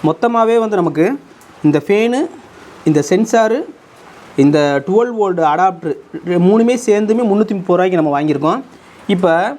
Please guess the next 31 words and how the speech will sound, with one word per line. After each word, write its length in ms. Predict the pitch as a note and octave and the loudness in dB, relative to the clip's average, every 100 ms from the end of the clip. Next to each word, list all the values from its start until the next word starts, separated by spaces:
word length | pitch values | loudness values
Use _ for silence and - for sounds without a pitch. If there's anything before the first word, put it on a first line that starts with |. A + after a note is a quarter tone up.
| - _ _ - - - - - | -14 _ _ -20 -20 -20 -12 -4
நல்லா 200 | E3+ A3+ A#3 | -2 -2 -2
பார்த்தா 200 | F#3+ F#3+ | -2 -2
தெரியும், 160 | F#3 F#3 | -2 -2
இந்த 100 | D#3+ | 0
வயர்ல 300 | E3+ G3 E3 | 0 -2 -4
நீங்க 160 | D3 C#3 | -4 0
பாருங்க, 240 | D3 D3 C3+ E3+ B3+ - - - - - - - - - - - - - - - - | -2 -2 -4 -6 -8 -14 -20 -20 -20 -20 -20 -20 -20 -20 -20 -20 -20 -20 -20 -20 -6
ஃபேன்ல 420 | - A3+ C#4 C4+ B3+ | 0 2 2 0 0
இருக்கக்கூடிய 540 | G#3 G3+ E3+ G3 F#3+ F3 | 0 0 0 0 0 0
வயரையும் 500 | D3 D#3+ D3+ D#3 F3+ B3+ G4+ - - - - - - G#3+ | 0 -2 -2 -2 -2 -4 -6 -12 -20 -20 -20 -20 -4 0
டுவெல் 280 | A3 C4+ C4+ | 2 2 0
வோல்ட் 260 | B3+ B3+ A#3+ F#3 | -2 0 0 0
அடாப்டர்ல 560 | G3+ A3+ A3 G#3 G3+ | 2 0 -2 -4 -2
இருக்கக்கூடிய 360 | F3+ F3 F3+ E3+ D#3+ | 0 2 2 2 2
வயரையும் 360 | F3 F3+ G#3+ A3+ | 0 -2 -4 -2
நம்ம 180 | F#3 | 0
இதுல 180 | E3+ F#3 F3 | 2 2 -2
கனெக்ட் 180 | E3+ E3 | -4 -4
பண்ணியிருக்கோம். 360 | D#3 C#3+ C3 - G#3 | -4 -2 -6 -8 -6
இது 140 | D#3+ F3 | -4 -2
பிளஸ் 240 | F3+ - C4+ G3+ | -2 0 0 0
மைனஸ்ன்னு 420 | G3 F#3+ F#3+ D3+ | 0 -2 -2 -2
இருக்கும். 280 | C#3+ E3+ B3 - - - - - | -2 -2 -2 -6 -18 -20 -16 -2
பிளஸ்ஸை 320 | F3+ F#3+ C#4 | -2 0 -2
நம்ம 140 | B3 A3 G#3 | 0 0 0
இந்த 160 | G3+ A#3 A3+ G#3+ | 0 2 2 0
ஸ்க்ரூல 400 | - G#3+ A3+ G#3 E3 | 0 0 2 2 2
கொடுக்குறோம், 280 | D#3+ D3 C#3 | 0 0 0
டுவெல் 240 | G3 A#3 | 2 0
வில 180 | A3 G3 D3+ | 0 -2 -2
கொடுக்குறோம். 360 | D3+ D3 E3 | -2 0 0